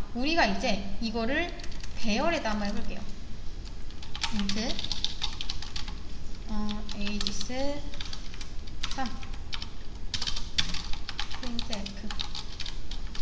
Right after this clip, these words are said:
"당신의 나이를 입력해 주세요."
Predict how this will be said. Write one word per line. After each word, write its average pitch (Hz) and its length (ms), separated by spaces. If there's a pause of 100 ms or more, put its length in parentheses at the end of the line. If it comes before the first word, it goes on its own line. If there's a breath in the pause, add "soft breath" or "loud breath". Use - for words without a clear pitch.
(1120)
"당신의 214 460 (480)
나이를 220 560 (320)
입력해 247 760 (760)
주세요." 233 340